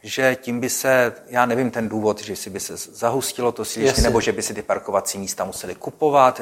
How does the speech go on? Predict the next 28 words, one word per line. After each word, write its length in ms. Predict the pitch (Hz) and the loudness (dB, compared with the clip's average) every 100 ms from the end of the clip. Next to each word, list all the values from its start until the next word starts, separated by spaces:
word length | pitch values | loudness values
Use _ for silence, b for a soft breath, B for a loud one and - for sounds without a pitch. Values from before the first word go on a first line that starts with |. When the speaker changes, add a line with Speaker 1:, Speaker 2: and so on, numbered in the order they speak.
| - | 2
Speaker 2:
Jasně, 280 | 143 113 123 | 2 4 2
Speaker 1:
nevím 200 | 120 95 | 2 0
Speaker 2:
jasně. 140 | 110 | -2
Speaker 1:
přesně. 280 | 120 95 80 B B B B B - | -2 -4 -10 B B B B B -8
Eh, 280 | 104 101 98 - _ _ _ | -2 0 -2 -8 _ _ _
poslední 380 | 139 135 185 190 | -2 2 2 4
taková 280 | 190 208 202 | 4 4 2
situace, 420 | 156 160 165 190 | 0 2 2 4
a 40 | 165 | 2
to 100 | 156 | 0
už 120 | - | 0
je 60 | |
opravdu 320 | 160 165 165 165 | 0 2 2 4
věc, 280 | 135 135 | 2 0
to 80 | - | -6
se 280 | - 170 156 | -4 -2 0
nebavíme 480 | 110 110 127 139 151 | 0 0 0 -2 0
nějak 220 | 160 120 | 2 2
histori-, 680 | 110 - 135 143 139 113 131 | -2 -4 -2 0 0 -2 -6
historicky, 720 | 120 - 139 139 - - 151 143 | -10 -10 -6 -6 -6 -6 -4 -2
ale 340 | 135 131 120 - | 0 2 0 0
a 380 | 117 117 101 - | 4 6 6 2
z, 260 | 90 - - | -14 -12 -12
z 120 | 90 | -10
doslechu 600 | - 90 - 120 - 131 | -6 -2 6 6 6 2
nebo 180 | 156 151 | 6 8
Speaker 2:
Hmm. 100 | 101 | 6
Speaker 1:
něco, 260 | 101 - | 4 0